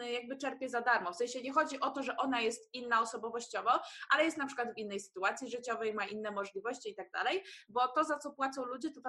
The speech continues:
za to, że ty komuś dajesz gwarancję, że to będzie ułożone przez specjalistę i tak jakby, wiesz, są osoby, które są zmęczone na tyle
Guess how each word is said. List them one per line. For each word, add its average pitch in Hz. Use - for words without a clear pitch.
za 262
to, 262
że 240
ty 240
komuś 247
dajesz 240
gwarancję, 208
że 214
to 226
będzie 220
ułożone 226
przez -
specjalistę 226
i 220
tak 233
jakby, 226
wiesz, -
są 269
osoby, 277
które 254
są 247
zmęczone 233
na 214
tyle 226